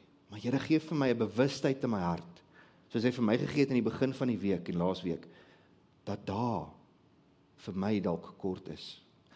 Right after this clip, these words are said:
Dat dae vir my tot 'n einde gaan kom en dat ek moet fokus en ek moet intentioneel wees met hoe ek my dae en my tyd op aarde spandeer, sodat ek dit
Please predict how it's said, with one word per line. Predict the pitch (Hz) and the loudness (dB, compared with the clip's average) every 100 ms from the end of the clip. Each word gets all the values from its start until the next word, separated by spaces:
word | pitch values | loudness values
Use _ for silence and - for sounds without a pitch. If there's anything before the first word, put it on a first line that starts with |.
| - | -10
Dat | 101 98 | -8 0
dae | 98 127 | 4 4
vir | 123 | 2
my | 120 113 | 0 0
tot | 120 | 0
'n | - - | -2 0
einde | 147 139 | 0 0
gaan | 135 117 107 | 0 -4 -4
kom | 92 85 - - | -4 -4 -6 -10
en | - | 2
dat | 113 110 | 2 4
ek | 107 | 4
moet | 139 175 | 4 4
fokus | - 143 135 117 113 | 4 4 4 2 2
en | |
ek | 110 | 2
moet | 120 170 | 2 2
intentioneel | 156 143 139 135 123 104 101 | 4 4 2 2 4 4 6
wees | 98 95 | 4 2
met | 98 | 0
hoe | 104 | 0
ek | 107 | 0
my | 113 | 0
dae | 104 98 110 95 73 - - _ _ _ - | -2 0 -2 -2 -6 -14 -20 _ _ _ -6
en | 101 | -2
my | 95 | -2
tyd | - 127 95 - | 0 -2 0 -4
op | 104 | -6
aarde | 82 90 87 | -6 -4 -4
spandeer, | - 82 78 73 - - - - - | -8 -10 -10 -10 -12 -14 -20 -20 -12
sodat | - 127 123 | 0 0 2
ek | 139 143 | 2 4
dit | 143 | 2